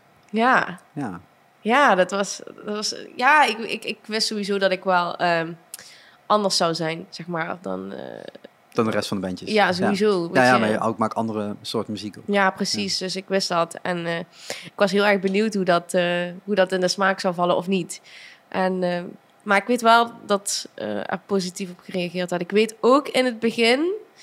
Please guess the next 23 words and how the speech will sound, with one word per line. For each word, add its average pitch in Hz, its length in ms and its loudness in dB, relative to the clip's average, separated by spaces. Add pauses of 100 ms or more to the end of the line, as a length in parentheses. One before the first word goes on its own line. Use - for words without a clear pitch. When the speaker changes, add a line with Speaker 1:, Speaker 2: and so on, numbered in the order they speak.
(500)
Speaker 1:
eh, 180 220 -4
dat 196 140 0
is 202 160 -2
me 208 120 -4
wel 196 160 2
bijgebleven, 220 800 2
dat 208 200 0
er 202 140 0 (120)
best - 260 -2
wel 226 100 -4
veel 220 100 0
gepraat 226 520 2
werd. 175 260 -2
En 196 140 -2
omdat 190 240 0
mijn 190 280 2
muziek 196 320 -6
niet 202 260 -4
echt 156 420 -4 (220)
over 196 260 -2
de 196 60 -4
mensen 208 340 0
heen 196 400 -4